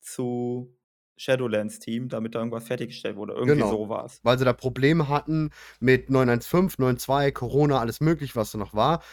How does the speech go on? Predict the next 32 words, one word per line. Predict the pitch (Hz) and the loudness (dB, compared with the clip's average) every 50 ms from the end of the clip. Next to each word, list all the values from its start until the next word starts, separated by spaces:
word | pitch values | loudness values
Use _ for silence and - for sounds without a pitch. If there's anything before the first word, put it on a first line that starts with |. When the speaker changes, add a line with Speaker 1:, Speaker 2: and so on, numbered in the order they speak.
| - - - - | -20 -20 -4 -2
Speaker 2:
hatten | - 135 143 156 135 | -2 0 0 0 0
sie | - 127 113 | 0 -2 -4
Ressourcen | 120 117 - - 143 165 160 - - 170 | -4 -6 -2 0 0 0 0 0 -4 -4
vom | 147 - 143 147 151 139 | 0 0 0 2 2 2
nächsten | 127 131 139 - - - 113 | 0 0 -2 -2 -4 -6 -6
Add-on-Team | 104 104 92 135 156 160 - - - 135 139 135 | -4 -2 -2 -2 -2 -2 -4 -6 -4 -4 -4 -4
abgezogen. | - 110 117 113 - - 110 - - - 110 104 95 - 90 90 - _ - - - - _ _ _ _ | -2 -4 -4 -4 -4 -8 -10 -8 -6 -6 -6 -6 -6 -8 -12 -16 -16 _ -20 -20 -20 -20 _ _ _ _
Aber | - 127 147 170 143 131 123 151 165 175 170 - | 4 6 6 8 8 6 2 2 0 -2 -6 -6
Speaker 1:
Genau. | - 127 120 110 107 | -6 -4 -4 -4 0
Speaker 2:
das | 104 120 135 - | 0 0 0 2
geht | - 160 160 | 0 0 2
ja | - 156 | 4 2
noch | 131 123 120 | 2 2 0
viel | - - - - 165 175 165 131 | -2 -8 -8 -4 -2 -2 0 2
weiter | 127 120 117 - 113 98 | 2 2 2 0 -6 -8
zurück, | - - - 107 101 123 175 175 143 - - - _ _ - - - - _ _ - | -8 -8 -8 -6 2 4 4 4 4 2 -4 -14 _ _ -20 -20 -20 -20 _ _ 0
denn | 123 120 120 | 2 2 2
Shadowlands | 117 - - - - 190 220 226 226 180 139 120 104 104 101 104 - - - - _ _ _ | 2 0 0 4 4 4 6 8 6 6 6 4 2 2 0 -2 -4 -6 -12 -16 _ _ _
wurde | 113 113 135 185 247 277 233 226 196 - | -10 -2 2 2 4 6 4 4 4 2
angefangen, | 156 185 233 254 233 180 147 - - 143 117 104 101 85 | 0 0 2 2 2 0 0 0 0 0 0 0 -2 -4
also | 104 107 104 | -4 -4 -2
an | 92 101 | -2 -2
den | 98 95 | -2 -4
Features | - - - 180 226 233 - 277 240 - | -6 -4 -2 -2 -2 -2 -2 -4 -4 -4
und | 226 | -6
allem | - - 175 175 | -4 -4 -2 0
Möglichen, | 170 170 175 - 139 - 131 127 | 0 0 0 -2 -6 -6 -6 -4
wurde | 117 139 175 202 - | -2 -2 -2 -2 -2
angefangen | 160 180 196 185 - - 160 156 151 | -2 -2 -2 -4 -2 -4 -4 -4 -4
zu | - - - - | -6 -8 -8 -4
arbeiten | - 143 160 156 131 123 135 - - 160 180 - - - - - _ - | 0 0 2 2 2 0 -2 -2 -6 -8 -10 -10 -14 -20 -20 -20 _ -2
mit | 127 139 170 208 208 - | 2 4 4 4 4 0